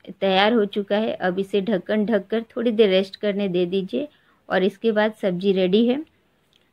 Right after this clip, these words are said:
तो फ्रेंड्स, वीडियो पसंद आ रहा हो तो वीडियो को लाइक, कमेंट ज़रूर कीजिएगा। साथ ही चैनल पर पहली बार आए हैं तो चैनल को भी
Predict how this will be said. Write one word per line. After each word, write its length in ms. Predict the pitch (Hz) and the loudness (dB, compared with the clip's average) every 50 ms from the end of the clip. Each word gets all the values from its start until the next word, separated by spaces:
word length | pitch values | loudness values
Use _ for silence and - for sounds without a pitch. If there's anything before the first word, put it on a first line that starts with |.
| _ - | _ -12
तो 60 | - | -12
फ्रेंड्स, 400 | 202 196 - 226 240 254 240 - | -8 -2 0 0 0 0 0 -4
वीडियो 260 | 196 190 202 185 208 196 | -4 -4 0 2 0 0
पसंद 380 | 208 - 202 196 240 226 233 233 | 2 0 -2 0 0 0 2 4
आ 80 | 220 | 4
रहा 140 | 220 226 220 | 4 4 2
हो 160 | 226 233 240 247 | 2 0 -2 -2
तो 160 | - - 202 | -4 -6 -6
वीडियो 220 | 185 185 190 196 196 | -4 -4 -4 -4 -4
को 100 | 196 196 | -2 -2
लाइक, 240 | 190 190 185 190 | -2 -2 -4 -4
कमेंट 280 | - 190 190 185 180 170 | -4 -4 -2 -2 -2 -2
ज़रूर 240 | 175 180 185 202 214 | -2 -2 -2 -4 -6
कीजिएगा। 480 | - - 226 202 - 233 226 226 233 254 | -6 -6 -6 -4 -2 -2 -2 -2 -4 -8
साथ 300 | 247 - - 208 196 - | -8 -10 -10 -8 -8 -6
ही 60 | 214 190 | -8 -8
चैनल 320 | - 202 196 196 202 214 | -6 -4 -4 -4 -4 -4
पर 140 | 202 - 202 | -4 -6 -6
पहली 320 | 185 - 196 220 214 233 247 | -6 -4 -4 -4 -2 -2 -2
बार 200 | 226 240 226 214 | 0 2 2 4
आए 120 | 208 202 208 | 2 2 0
हैं 140 | 226 214 233 | -2 -4 -6
तो 120 | - 220 196 | -6 -8 -8
चैनल 340 | - 202 190 185 180 180 | -6 -4 -4 -2 -4 -4
को 140 | 190 - 208 196 | -6 -8 -10 -6
भी 200 | 196 240 254 | -6 -6 -6